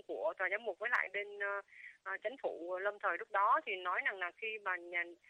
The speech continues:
mình giao trường cho họ thì họ phải sử dụng đúng mục đích giáo dục. Nếu họ không sử dụng đúng thì mình có quyền mình xin lại, vì đó vẫn là tài sản của giáo hội,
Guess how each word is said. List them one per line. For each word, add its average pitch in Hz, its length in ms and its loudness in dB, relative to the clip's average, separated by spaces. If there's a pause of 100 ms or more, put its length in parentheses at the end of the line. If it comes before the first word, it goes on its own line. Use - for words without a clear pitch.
(120)
mình 196 220 2
giao 226 160 10
trường 202 220 4
cho 214 100 8
họ 226 240 6
thì 185 120 0
họ 175 160 6
phải 147 160 -2
sử 180 120 -8
dụng - 180 -4
đúng 247 140 0
mục 254 140 -4
đích 269 140 2
giáo 269 140 2
dục. 214 180 2
Nếu 311 180 0
họ 277 200 4
không 240 300 0
sử 180 100 -2
dụng 185 160 -6
đúng 233 240 -2
thì 226 80 -4
mình 180 200 -4
có 214 100 -6
quyền 180 240 -4
mình 165 140 -12
xin 202 80 -8
lại, 208 240 0
vì 180 100 -6
đó 180 200 0
vẫn 240 100 -10
là 262 160 0
tài 170 160 -2
sản - 140 -2 (100)
của - 300 0 (340)
giáo 220 140 4
hội, 196 180 2